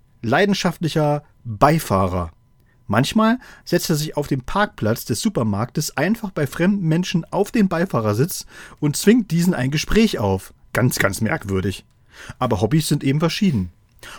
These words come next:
Heute, heute sitzt er jedenfalls wieder vor dem Mikro und schnauft, röchelt und zutschelt irgendetwas in die Aufnahme, was er später s-,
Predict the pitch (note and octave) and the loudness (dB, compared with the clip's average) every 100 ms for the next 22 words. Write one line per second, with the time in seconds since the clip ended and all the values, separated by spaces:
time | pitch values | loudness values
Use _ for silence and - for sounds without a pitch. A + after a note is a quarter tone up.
0 | - A#3+ C4 G#2+ F2+ _ - D#3 A3+ A3 | 4 6 6 2 0 _ -2 2 4 4
1 | A3+ - E3+ D#3+ F#3 F3+ D#3 D3 E3+ - | 0 -2 0 2 2 0 0 0 0 2
2 | B2+ A#2+ F#3+ - F3+ F3 - - - A#2 | 2 2 2 0 0 0 -2 -8 -4 -4
3 | - D3 D3+ E3+ - B2 D#3+ D#3+ F3+ - | 0 0 0 -2 -6 2 2 4 0 -2
4 | A#2+ - A3+ - F#3+ - G3 A3 E3 - | -2 0 0 2 2 2 2 2 0 -2
5 | D3 C3+ A#2+ E3 F#3 A#2 G2+ A2+ D#3+ - | -2 0 2 2 2 2 4 4 2 0
6 | - C3+ C#3 E3+ C#3+ - E3+ G#3 G3+ C3 | -4 2 2 4 2 8 8 10 6 6
7 | B2 | 2